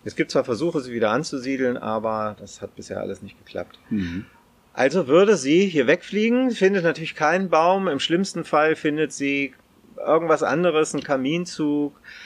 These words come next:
Speaker 1: einen Rollladenkasten, und dann führt sie zu Problemen.
Speaker 2: Mhm.
Speaker 1: Und wenn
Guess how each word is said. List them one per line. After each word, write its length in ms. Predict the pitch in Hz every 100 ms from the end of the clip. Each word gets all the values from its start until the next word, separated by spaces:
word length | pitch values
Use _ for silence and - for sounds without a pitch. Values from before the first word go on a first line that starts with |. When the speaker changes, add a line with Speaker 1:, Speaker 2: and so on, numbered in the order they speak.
| - - _
Speaker 1:
einen 80 | 135
Rollladenkasten, 1400 | 113 151 160 143 143 151 139 - - 135 131 127 131 123 - - - - - - -
und 760 | 156 131 127 120 117 - - - -
dann 280 | 120 120 120
führt 420 | - _ 151 147
sie 120 | 165
zu 140 | -
Problemen. 520 | 170 190 156 107 80 - _ _
Speaker 2:
Mhm. 300 | 110 107 180 - _ _ _ -
Speaker 1:
Und 400 | 127 123 117 110
wenn 600 | 123 123 123 123 131